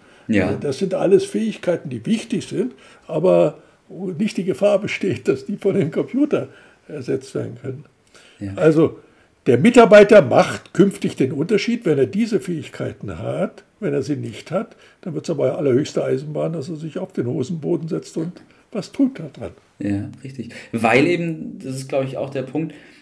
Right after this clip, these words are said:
Speaker 1: der Computer in der Lage ist, bestimmte Prozesse einfach viel besser und viel schneller und viel sicherer zu machen als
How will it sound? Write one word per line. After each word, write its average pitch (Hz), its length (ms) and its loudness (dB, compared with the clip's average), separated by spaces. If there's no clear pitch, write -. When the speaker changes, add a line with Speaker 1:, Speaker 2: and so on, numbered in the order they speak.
Speaker 1:
der 117 180 4
Computer 127 480 0
in 120 100 2
der 98 80 2
Lage 101 360 0
ist, 147 300 -8
bestimmte 131 420 -2
Prozesse 120 580 -4
einfach 104 320 -8
viel 101 180 -8
besser 101 300 -6
und 101 140 -4
viel 101 120 -8
schneller 104 380 -4
und 101 120 -4
viel 107 340 -4
sicherer 107 420 -2
zu 104 140 -8
machen 104 440 -4
als 98 320 -4